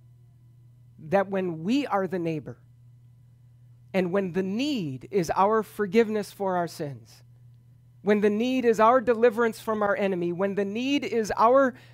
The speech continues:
victory over death and our ticket to eternal life, Jesus wants us to know that we have his undivided attention. That when he sees us lying in the ditch helpless,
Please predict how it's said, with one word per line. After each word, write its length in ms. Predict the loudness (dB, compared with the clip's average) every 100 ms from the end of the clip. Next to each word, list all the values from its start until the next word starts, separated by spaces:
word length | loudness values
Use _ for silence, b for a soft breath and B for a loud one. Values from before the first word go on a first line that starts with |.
| B
victory 600 | 0 0 0 -2 -2 0
over 320 | 4 4 4
death 380 | 4 6 6 2 -4
and 180 | 0 2
our 140 | 2
ticket 480 | 0 -2 0 0 0
to 180 | -2 0
eternal 460 | 0 -2 -2 0
life, 300 | 4 6 4
Jesus 520 | 0 -6 -2 -2 -4 -14 b b b b
wants 400 | 2 4 4 2
us 140 | 0
to 140 | 0
know 440 | 2 2 2 -2 -12 _ _ -20 -20 -10
that 240 | 2 2 2
we 240 | 0 0
have 280 | 2 2 0
his 640 | -2 4 4 2 -2 -8 b b b 2
undivided 1040 | 4 4 0 0 0 6 6 6 2 -4 -6
attention. 580 | -6 -6 -8 -10 -16 -18 -20 -20 -20 -20 _ _ _ _ -8
That 160 | 0 4
when 200 | 4 4
he 240 | 2 0
sees 320 | 0 -2 0 6
us 260 | 6 6
lying 460 | 4 4 6 4 2
in 180 | -2 0
the 80 |
ditch 300 | 0 -2 -2
helpless, 680 | -4 -4 -4 -8 -8 -16 -20